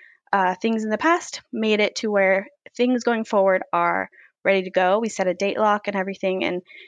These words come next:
she went to go pull up her profit and loss and balance sheet to send to her tax preparer.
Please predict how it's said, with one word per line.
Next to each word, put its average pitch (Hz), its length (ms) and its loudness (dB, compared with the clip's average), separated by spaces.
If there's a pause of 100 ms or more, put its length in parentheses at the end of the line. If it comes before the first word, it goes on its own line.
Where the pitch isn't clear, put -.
she - 200 0
went 240 180 2
to 240 60 -4
go 214 100 2
pull 208 220 0
up 196 140 0
her 180 360 -4 (140)
profit - 460 -6
and 202 120 -6
loss 196 520 0
and 165 200 -10
balance 220 420 2
sheet 196 360 -4
to - 100 -12
send 220 380 -4
to 220 180 -6
her 180 160 -4
tax - 300 -10
preparer. - 540 -8